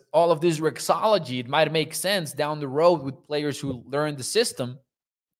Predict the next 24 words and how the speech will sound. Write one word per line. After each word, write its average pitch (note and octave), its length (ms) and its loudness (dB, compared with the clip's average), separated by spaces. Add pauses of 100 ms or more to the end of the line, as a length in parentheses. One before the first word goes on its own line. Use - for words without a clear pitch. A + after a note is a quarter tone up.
(1040)
But D3+ 160 4
if C#3+ 140 2
the C3 80 -6
players F3+ 520 4
that D#3 540 2
last E3+ 520 2
played C3 480 -2 (240)
under C3 420 -2
Rex B2+ 340 0
Ryan B2+ 280 -2
are A#2 120 -4
complaining C#3 580 -6
about A#2 460 2 (180)
how B2 180 2
complicated C3+ 720 -2
it - 100 -8
was, A2+ 400 2
I'm - 560 -8
not D#3+ 120 -4
sure E3+ 160 0
I C#3+ 80 6
trust D3 320 -4
the C#3+ 80 -10
Cowboys C#3 500 0